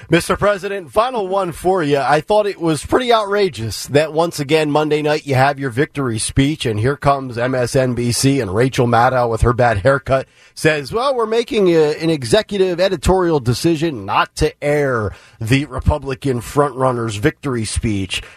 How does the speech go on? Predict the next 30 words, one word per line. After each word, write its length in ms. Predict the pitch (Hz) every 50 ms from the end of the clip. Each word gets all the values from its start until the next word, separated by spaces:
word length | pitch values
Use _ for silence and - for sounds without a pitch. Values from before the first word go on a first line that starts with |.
| _ _
Jake 280 | - 127 190 208 - -
Tapper 440 | - 160 165 185 - - 208 190
for 160 | - - 180 160
C 300 | - - 175 180 180 175
N 100 | 170 165
N 300 | 165 170 170 160 151 151
airs 420 | 131 143 156 160 156 139 110 131
you 160 | 151 156 143
for 240 | - - 143 147 147
all 220 | 151 160 156 156
of 100 | 139 -
sixteen 580 | - - 180 - - - - - 160 170 165 147
seconds 600 | - - - 151 147 - 135 101 87 - - -
before 500 | 123 117 - - 147 143 135 117 107 - - _ _ _ _ -
talking 420 | - 156 - 170 - 175 160 156
over 260 | 156 156 156 143 127 143
you, 280 | 143 147 147 151 143
and 100 | 135 135
then 120 | 139 143 139
they 140 | 139 139
faded 560 | 123 - 151 151 147 135 143 135 120 - - -
you 340 | - 127 131 135 139 139 117
out. 380 | - 123 139 143 135 120 - - - _ _ _ _ -
This 200 | 117 165 202 -
seems 380 | - - 202 202 202 202 160 160
like, 180 | 190 185 -
once 360 | 131 139 156 175 185 170 - 156
again, 420 | 147 131 160 180 180 170 151 143
more 340 | 135 135 151 156 165 160 135
censorship 880 | - - - - 185 196 202 - 160 135 113 - - 131 135 127 -